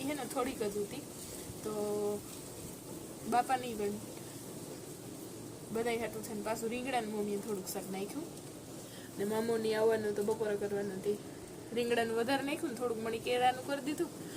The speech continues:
ને સોનલની કાલે સાંજે હે ને જરાક તાવલી જેવું હતું, તો એના હાટું થઈને દાળ ભાત કર્યા. તો આજે હે ને વેરાયટી વાળું જમવાનું થઈ ગયું. તે ને અત્યારે મેં હે ને દૂધ પી લીધું ખાવામાં જમવામાં, અત્યારે હું છાશ નથી ખાતી.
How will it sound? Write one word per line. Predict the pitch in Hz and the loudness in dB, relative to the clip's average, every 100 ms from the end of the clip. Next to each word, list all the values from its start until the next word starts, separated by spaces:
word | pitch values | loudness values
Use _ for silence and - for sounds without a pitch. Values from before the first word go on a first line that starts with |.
| - - - | -2 -2 0
ને | 220 | 0
સોનલની | 254 254 254 254 240 | 2 2 2 2 4
કાલે | 240 247 | 4 4
સાંજે | 262 247 | 0 0
હે | 269 | 0
ને | 311 277 220 214 214 208 202 - - | 2 2 2 2 0 -2 -4 -2 2
જરાક | 233 226 - | 2 4 8
તાવલી | 254 254 262 | 8 8 2
જેવું | 247 233 214 | 2 0 0
હતું, | 208 | -2
તો | 220 | 0
એના | 226 247 | 2 2
હાટું | 240 240 | 2 0
થઈને | 262 220 | 0 6
દાળ | 220 233 269 | 6 6 4
ભાત | 269 - | 0 -2
કર્યા. | 285 359 - - - - - - | 6 6 6 4 2 -2 -8 4
તો | 240 | 6
આજે | 226 285 | 8 6
હે | |
ને | 311 247 233 | 2 4 6
વેરાયટી | 247 247 226 226 | 6 4 2 2
વાળું | 208 190 | 2 0
જમવાનું | 247 233 220 202 214 | 0 2 2 2 2
થઈ | 226 | 0
ગયું. | 233 349 - - - - | 0 -2 -6 -10 -8 -2
તે | 214 208 214 208 - - - - - - - - 226 | 2 2 0 -4 -8 -10 -10 -10 -8 -8 -10 -8 0
ને | |
અત્યારે | 208 220 262 240 | 0 4 4 4
મેં | 233 247 | 2 2
હે | 285 | 2
ને | 254 | 2
દૂધ | 226 247 - | 2 0 0
પી | 254 214 | 0 2
લીધું | 202 202 214 | 2 0 -4
ખાવામાં | - 214 208 208 233 | -4 0 0 0 -2
જમવામાં, | 226 208 202 220 - | 0 0 0 0 -2
અત્યારે | - 220 214 | -2 -2 -2
હું | 208 | 2
છાશ | 240 - | 4 4
નથી | 240 226 - | 4 -4 -6
ખાતી. | - 226 | -6 -6